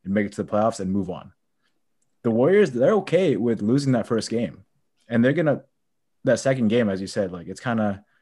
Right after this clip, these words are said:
they're gonna lose. The Spurs or Grizzlies are gonna lose no matter what happens there. It's really the eighth seed that will go on to play the Jazz. And that'll be the Warriors.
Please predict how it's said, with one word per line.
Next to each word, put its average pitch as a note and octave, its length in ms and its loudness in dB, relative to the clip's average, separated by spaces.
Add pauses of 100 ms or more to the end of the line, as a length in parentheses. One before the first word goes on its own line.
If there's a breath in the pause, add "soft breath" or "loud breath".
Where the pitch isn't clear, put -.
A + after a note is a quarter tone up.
(600)
they're A#2+ 120 -2
gonna A2+ 180 0
lose. F#2 360 -6
The G2+ 80 -14
Spurs G#2+ 320 -2
or G2 180 -8 (160)
Grizzlies F#2+ 220 -4
are F#2+ 60 -4
gonna F2+ 160 -6
lose F2+ 180 -8
no F#2+ 60 -4
matter F2 180 -8
what F#2 260 -8
happens G2+ 320 -6
there. A#2+ 320 -2 (440)
It's A2 220 -8
really A#2+ 360 0 (100)
the A2 200 -8
eighth G#2 180 -4
seed F#2 380 -10 (520)
that G2 300 -8
will G#2+ 160 -4
go F#2 260 -4
on F2+ 340 -8 (140)
to G2+ 100 -12
play F#2+ 160 -6
the E2+ 80 -12
Jazz. D2+ 400 -14 (500)
And G2 140 -6
that'll G#2 140 0
be G2+ 80 -8
the A2+ 80 -4
Warriors. A#2+ 340 -6